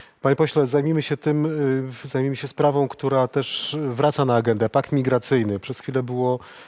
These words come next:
cicho, ale teraz są sygnały, że jednak Komisja Europejska z-, zabiera się za to, żeby, żeby docisnąć temat,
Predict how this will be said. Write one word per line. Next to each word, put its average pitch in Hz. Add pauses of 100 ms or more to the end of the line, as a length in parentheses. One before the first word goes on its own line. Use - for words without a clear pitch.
(140)
cicho, 139
ale 143
teraz -
są 131
sygnały, 123
że 120
jednak 123
Komisja 127
Europejska 120
z-, 107
zabiera 120
się 120
za 113
to, 120
żeby, 113 (560)
żeby 131
docisnąć 139
temat, 123